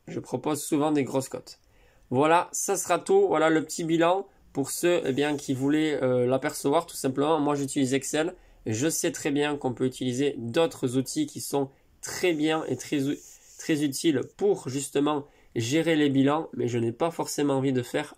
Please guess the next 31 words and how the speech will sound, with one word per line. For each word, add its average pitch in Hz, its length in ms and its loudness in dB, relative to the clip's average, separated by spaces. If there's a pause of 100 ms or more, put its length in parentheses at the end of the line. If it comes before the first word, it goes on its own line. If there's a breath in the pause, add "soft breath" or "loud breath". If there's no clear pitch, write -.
la 151 280 4
même 160 180 2
chose 170 400 0 (420 soft breath)
que 185 320 4
les 135 280 2
autres 180 280 -2 (380 soft breath)
pronostiqueurs 170 840 0 (100)
et 180 120 2
parieurs. 147 520 -2 (380 soft breath)
Voilà, 170 460 4
donc 139 180 2
bienvenue 202 420 4
pour 175 140 0
ceux 180 60 -6
qui - 60 -10
viennent 185 140 2
de 175 80 2
s'abonner. 170 600 2 (100)
Euh, 139 80 2
rendez-vous 170 600 2
demain 190 480 4
pour 180 400 -2
le 120 240 2
nouveau 196 420 4
pronostic 165 640 -2
football 156 520 2 (460 loud breath)
avec 127 280 0
la 123 100 0
Ligue 151 160 2
des 156 100 2
Nations 151 480 0